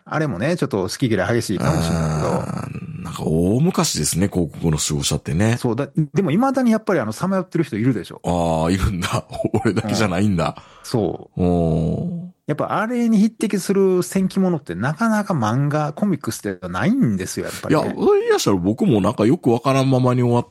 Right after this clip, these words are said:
Speaker 2: ちゃったのは、あの、岡野玲子の陰陽師がどうなったのかよくわかってないんですけど。
Speaker 1: 絵は綺麗やけどね。
Speaker 2: 絵は綺麗やけど。あれ、夢枕幕の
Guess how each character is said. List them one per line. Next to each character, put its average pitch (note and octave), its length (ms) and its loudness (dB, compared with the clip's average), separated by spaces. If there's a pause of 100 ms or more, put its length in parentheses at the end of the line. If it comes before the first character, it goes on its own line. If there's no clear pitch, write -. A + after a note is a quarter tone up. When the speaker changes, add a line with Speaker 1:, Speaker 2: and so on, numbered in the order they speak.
Speaker 2:
ち - 80 0
ゃ - 40 2
っ - 100 -8
た F2 120 0
の D#2+ 160 2
は、 D#2 160 2
あ D2+ 40 2
の、 D2+ 120 2 (220)
岡 D#3 260 2
野 G#2 120 2
玲 F2 200 2
子 F2+ 120 -2
の D#2 60 2 (140)
陰 G2+ 160 4
陽 A2 80 4
師 E2+ 160 -2
が E2 120 -2
ど F#2+ 120 2
う - 40 2
な D#2+ 140 2
っ - 40 -8
た E2 100 -2
の D#2 80 -2
か - 80 0
よ F2+ 80 2
く E2+ 100 -2
わ D#2 60 -2
か - 80 -4
っ D#2+ 60 -4
て F2+ 100 0
な D2 100 2
い D2 60 -2
ん D2 40 -4
で D2 60 -2
す C#2 120 -6
け - 120 -2
ど。 - 160 -6 (240)
Speaker 1:
絵 G#2 160 -6
は G#2 100 -4
綺 C3 120 -2
麗 G#2 80 0
や F2 80 -6 (120)
け - 80 -12
ど - 100 -12
ね。 - 120 0
Speaker 2:
絵 F#2+ 60 4
は F2+ 120 0
綺 G2+ 200 0
麗 - 160 0
や D3 40 -4
け - 100 -6
ど。 D#3 240 -2
あ G3 60 2
れ、 B3+ 80 2
夢 C4+ 180 2
枕 B3 380 2
幕 F#2+ 300 -2
の D#2+ 340 -4